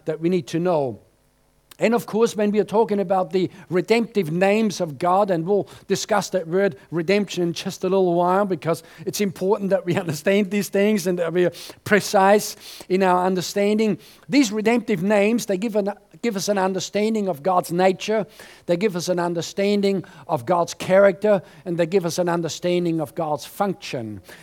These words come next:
Now, if you read the Bible from, from the book of Genesis right through to Revelation, there's, like, scores and scores and scores of names of God.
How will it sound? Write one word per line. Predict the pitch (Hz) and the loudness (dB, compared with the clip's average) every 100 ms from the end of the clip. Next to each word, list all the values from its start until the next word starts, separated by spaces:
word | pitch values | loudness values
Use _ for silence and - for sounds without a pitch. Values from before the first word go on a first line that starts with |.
| - | -4
Now, | 185 | 0
if | 196 | 0
you | 185 | 0
read | 196 269 - | 0 2 0
the | |
Bible | 165 196 233 202 190 | 0 2 4 4 0
from, | 185 160 147 - - | 0 -2 -4 -8 -8
from | 185 185 | -2 0
the | 156 | -2
book | 240 196 | -4 -2
of | 175 | -4
Genesis | - 208 226 - 180 135 | 0 2 2 0 -6 -2
right | 185 208 | 0 0
through | - 208 190 | -2 -4 -2
to | 180 | 0
Revelation, | 190 185 185 214 - 196 | 0 2 4 4 2 0
there's, | 190 180 | 0 2
like, | 190 175 | -2 -2
scores | - - 247 240 220 | -6 -2 0 2 2
and | 190 | 0
scores | - 220 233 190 | -4 -4 0 0
and | 185 | -2
scores | - 220 220 185 165 170 - - - 175 | -6 -2 0 2 2 -2 -8 -18 -20 -6
of | 175 156 | -2 0
names | 180 196 202 220 220 - | 2 4 4 4 0 -2
of | 175 131 | -4 -2
God. | 151 170 185 214 | 0 2 4 4